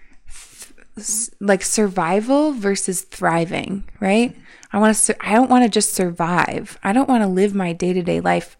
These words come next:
just surviving. I wanna be thriving, right? And fight or flight, right? Like, in those moments when we're reactive, we're trying to survive. Like, it's our, it's a quick reaction, and it's not thoughtful. It's not present.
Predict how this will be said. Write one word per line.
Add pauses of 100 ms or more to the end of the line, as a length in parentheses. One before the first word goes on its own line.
just
surviving. (140)
I
wanna
be (220)
thriving, (720)
right? (120)
And (720)
fight
or
flight,
right?
Like,
in
those
moments
when
we're
reactive,
we're
trying
to
survive.
Like,
it's
our, (400)
it's
a
quick
reaction, (340)
and
it's
not
thoughtful.
It's
not
present.